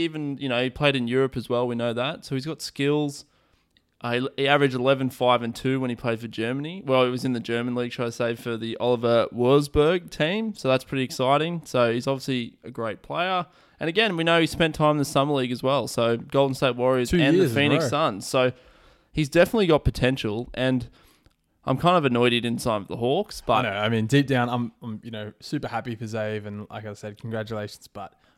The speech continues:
Speaker 2: would have loved to see him play for the Hawks.
Speaker 1: Yeah. And saying that, but I honestly think, I think the Kings are probably a better situation for him at the
Speaker 2: Yeah.
Speaker 1: moment, 'cause they've probably got more so playoff kind of aspirations. I think they're top of the table, aren't they, at the
Speaker 2: Yeah,
Speaker 1: moment?
Speaker 2: they've only lost one game.
Speaker 1: Yeah, so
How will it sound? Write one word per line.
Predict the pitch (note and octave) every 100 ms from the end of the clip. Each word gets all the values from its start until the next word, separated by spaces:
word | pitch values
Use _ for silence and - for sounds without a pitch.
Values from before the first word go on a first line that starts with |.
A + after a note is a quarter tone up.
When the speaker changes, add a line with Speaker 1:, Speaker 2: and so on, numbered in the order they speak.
| -
Speaker 2:
would | A2
have | G#2
loved | A2 G#2
to |
see | - A2
him | G#2
play | A2+ G#2+
for | G2+
the | A2
Hawks. | G#2+ A2 - - -
Speaker 1:
Yeah. | - _ -
And | D#3+
saying | F3+ E3+
that, | E3 D#3
but | C#3
I | C#3
honestly | D3 D#3 C#3+ C3+
think, | C#3 C3
I | B2+
think | D3
the | C#3+
Kings | B2+ B2+ B2+
are | A#2+
probably | B2+ A#2 A2+
a | A2
better | A2 A2+
situation | B2 A2 A2 A2 A#2+ G#2+
for | A#2
him | A2
at | G2+
the | G#2
Speaker 2:
Yeah. | G#2
Speaker 1:
moment, | G#2+ G#2 -
'cause | A#2
they've | C3 A#2+
probably | B2 A2+
got | G#2 A2+ E2+
more | A2 A2
so | - G#2+ G#2
playoff | - A2 G#2 G#2 - -
kind | G#2 G2+
of | F#2+ - _ _ -
aspirations. | A2+ - A2 G#2+ G#2+ A2+ A#2+
I |
think | A#2+ A#2
they're |
top | A2 A#2+ -
of |
the | G#2+
table, | A2+ A2+ A#2
aren't | B2
they, | C3
at | B2
the | B2+
Speaker 2:
Yeah, | A#2
Speaker 1:
moment? | B2
Speaker 2:
they've | A2+
only | C3 B2
lost | A#2 -
one | A2+ A#2
game. | A2 A#2 C3+
Speaker 1:
Yeah, | C3 A#2
so | A2+ B2+ B2